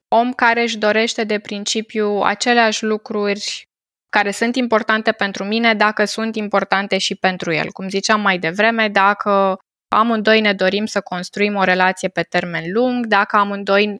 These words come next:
avem o viziune similară asupra ceea ce înseamnă unitatea asta a familiei, dacă ne dorim sau nu să avem copii, cum ne dorim să-i creștem. Sunt foarte multe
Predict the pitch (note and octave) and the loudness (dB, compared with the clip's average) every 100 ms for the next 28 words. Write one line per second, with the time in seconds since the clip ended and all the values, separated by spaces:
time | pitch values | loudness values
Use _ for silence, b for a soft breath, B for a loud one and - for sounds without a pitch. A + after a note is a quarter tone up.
0 | F#3+ F#3+ F#3+ G3+ G3 F#3 F#3 F3+ G3 F#3+ | -2 0 2 0 0 -4 -4 -2 -2 -2
1 | F#3 - F#3 F3+ F#3+ F#3+ E3+ - F3+ - | -4 -8 -6 0 2 4 2 -2 -6 0
2 | E3+ E3+ - G3+ F#3+ - E3+ - G#3 G#3+ | 0 0 0 2 0 -6 -10 0 2 2
3 | G3 F3+ E3 G3 - F3+ F3 F#3 F3+ E3+ | -2 -2 -4 -8 -12 -10 -2 0 2 0
4 | F3 - D#3+ - D#3+ E3+ A#3 A#3 G#3+ G#3 | -2 -2 -2 -2 -6 -4 -2 0 2 2
5 | G#3 G#3+ _ _ _ _ _ G3 G3 G3 | 2 -2 _ _ _ _ _ 0 2 2
6 | G#3 F#3+ F#3+ F#3+ G#3+ - G3 G3+ G3+ F#3 | 2 0 2 2 0 0 -2 -2 0 2
7 | F3+ F3+ - F3+ - B3+ A#3 - G#3 G3 | 2 -2 -2 -2 0 2 0 -2 -4 -2
8 | F#3 F#3 F#3 F3+ - F3 - A#3+ A#3+ - | 0 0 -2 -4 -4 -4 0 2 2 2
9 | A3 G#3+ A3 A3+ C4 C4+ C#4+ C4+ A#3+ A#3 | -2 -2 -6 0 2 2 0 -2 -2 0
10 | A3 G#3 G3 | 2 4 2